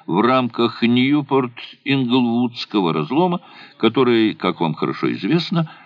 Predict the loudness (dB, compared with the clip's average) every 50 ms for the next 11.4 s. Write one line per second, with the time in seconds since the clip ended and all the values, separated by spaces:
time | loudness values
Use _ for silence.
0 | _ _ -6 -2 0 0 0 0 0 -2 -2 0 0 -4 -4 -4 -4 -2 0 0
1 | 2 2 2 2 0 0 -2 -4 -4 -6 -10 _ _ _ -2 -2 -2 -2 -4 -6
2 | -2 0 0 2 2 0 0 0 -2 -2 0 -2 0 -2 -2 -2 -6 -10 -4 -2
3 | 0 0 0 -2 -4 -6 -8 -8 -8 -10 -12 -16 -18 -20 -20 -20 _ -20 -20 -20
4 | -20 -16 -6 -4 -4 -2 0 0 0 0 0 0 0 0 2 2 2 0 0 0
5 | -2 -4 -2 0 0 0 0 0 -2 -2 -2 -2 -4 -6 -6 -2 0 2 2 2
6 | 2 2 0 0 -2 -8 -20 _ _ _ _ -16 -4 -2 -2 -2 -2 -2 -6 -4
7 | -2 0 0 0 0 0 0 0 0 0 0 0 0 0 -2 -4 -4 -4 -2 -4
8 | -2 0 0 0 0 -2 -4 -4 -4 -2 -2 0 0 0 -2 -2 -4 -12 -20 -20
9 | -14 -8 -6 -4 -2 0 0 0 2 2 0 0 -2 -4 -6 -6 -2 0 0 0
10 | 0 -2 -4 -10 -12 -6 -6 -6 -4 -2 -4 -2 -2 -4 -2 -2 -2 0 0 -2
11 | -2 -2 -4 -2 -2 -4 -6